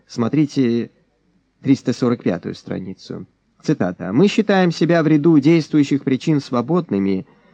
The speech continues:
для того, чтобы в ряду целей мыслить себя подчинёнными нравственным законам, и после этого мы мыслим себя подчинёнными этим законам, потому что приписали себе свободу воли. Ведь и свобода, и собственное законодательство воли, суть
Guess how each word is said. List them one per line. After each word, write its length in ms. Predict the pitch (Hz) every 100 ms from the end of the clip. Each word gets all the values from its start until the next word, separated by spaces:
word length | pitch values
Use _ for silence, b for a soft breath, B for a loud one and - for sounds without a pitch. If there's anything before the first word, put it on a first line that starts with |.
| b b
для 180 | 113 143
того, 240 | 156 170
чтобы 420 | 165 160 156 147 139
в 40 |
ряду 280 | 156 147 147
целей 420 | - - 170 131
мыслить 480 | 120 147 143 135 135
себя 260 | 127 143 139
подчинёнными 840 | 127 - 120 135 143 131 131 117 B B
нравственным 680 | 123 135 - - 120 117
законам, 580 | 107 113 175 147 95 - b b
и 80 | 117
после 340 | 135 123 110
этого 400 | 117 156 - 104
мы 220 | 101 123 143
мыслим 480 | 135 156 - 135
себя 300 | 131 135 139
подчинёнными 760 | - 123 - 117 139 131 131 117 b
этим 320 | - 135 135 113
законам, 480 | 113 - 165 113
потому 300 | 95 107 127
что 180 | 120 -
приписали 580 | - 127 120 - 156 143
себе 280 | - 120 120
свободу 480 | - 120 135 127 127
воли. 420 | 107 90 90 - _ b b
Ведь 200 | 127 131
и 40 | 135
свобода, 680 | - 113 120 156 98 92 b b
и 100 | -
собственное 720 | 120 156 147 - 127 123 107
законодательство 800 | 101 135 127 117 127 120 107 -
воли, 380 | 95 139 120 104
суть 320 | - 156 160